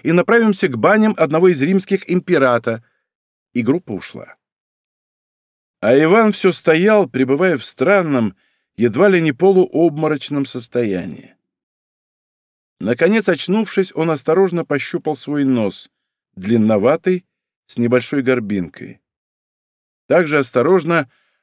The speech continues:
провёл ладонью по своим ещё не потерявшим густоты русым волосам, передёрнул худыми плечами. "Да, он. Я ведь знал, знал, что встречу его в Риме. Это судьба".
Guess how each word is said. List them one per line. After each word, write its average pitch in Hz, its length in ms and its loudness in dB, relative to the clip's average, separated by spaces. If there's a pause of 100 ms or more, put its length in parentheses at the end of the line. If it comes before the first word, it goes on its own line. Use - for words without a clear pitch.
(100)
провёл 165 340 4
ладонью 175 460 4
по 160 100 -2
своим 175 320 2
ещё 156 300 -4
не 165 120 -2
потерявшим 147 640 -2
густоты 131 440 -4
русым 139 420 -6
волосам, 110 640 -6 (480)
передёрнул 127 680 2
худыми 113 460 -4
плечами. - 720 -14 (1600)
"Да, 123 460 -4
он. 117 460 -10 (1200)
Я 123 140 2
ведь 139 180 -2
знал, 131 500 0
знал, 139 480 0
что - 240 -6
встречу 160 520 -4
его 160 220 -6
в 147 80 -10
Риме. 98 500 -4 (800)
Это 127 260 -10
судьба". 127 800 -4